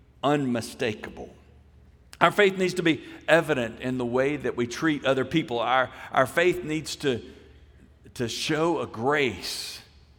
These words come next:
that is unique and special. That kind of faith should, should love unconditionally.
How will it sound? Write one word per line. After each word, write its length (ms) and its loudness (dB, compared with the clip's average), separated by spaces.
that 180 2
is 600 -4
unique 800 -2
and 180 -8
special. 720 -6
That 200 0
kind 140 -4
of 80 -2
faith 420 -2
should, 480 -4
should 300 -6
love 380 0
unconditionally. 1040 -6